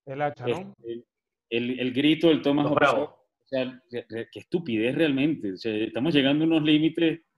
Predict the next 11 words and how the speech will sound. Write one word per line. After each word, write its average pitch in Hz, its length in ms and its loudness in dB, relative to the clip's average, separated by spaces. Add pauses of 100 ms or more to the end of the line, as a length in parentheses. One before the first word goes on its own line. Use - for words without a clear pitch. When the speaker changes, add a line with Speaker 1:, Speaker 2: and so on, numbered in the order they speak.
(300)
Speaker 2:
estúpidos, 117 680 -2
pero 110 280 -2
los 113 180 -4
Redskins 175 500 0
ya 147 140 2
dijeron 160 320 4
que 135 60 0
van 143 180 2
a 143 80 0
cambiar 127 320 2
el 110 380 -2